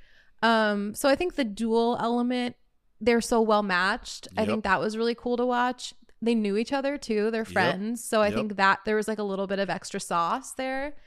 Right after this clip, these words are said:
Speaker 1: Um, and, like, you and I have talked about, you know, obviously, like, the embrace at the end was, like, huge for me. Like, you know, when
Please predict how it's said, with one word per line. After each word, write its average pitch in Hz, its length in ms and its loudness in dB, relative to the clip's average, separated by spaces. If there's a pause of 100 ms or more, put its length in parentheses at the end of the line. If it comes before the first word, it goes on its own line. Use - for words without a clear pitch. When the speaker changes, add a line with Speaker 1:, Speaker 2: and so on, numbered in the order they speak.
(360)
Speaker 1:
Um, 220 280 0
and, 233 140 0
like, 240 160 -2
you 277 140 -2
and 311 100 0
I 262 120 2
have 240 80 -4
talked 208 300 -4
about, 185 320 -2
you 196 100 -10
know, 185 120 -8
obviously, 202 540 -2
like, 180 160 -6
the 202 100 -2
embrace 190 420 -6
at 196 120 -10
the - 160 -12
end 190 260 -4
was, 185 100 -10
like, 185 160 -10
huge 185 320 -10
for 196 120 -10
me. 180 340 -8 (440)
Like, 202 280 -4 (420)
you 214 160 -4
know, 196 160 2
when 185 320 -2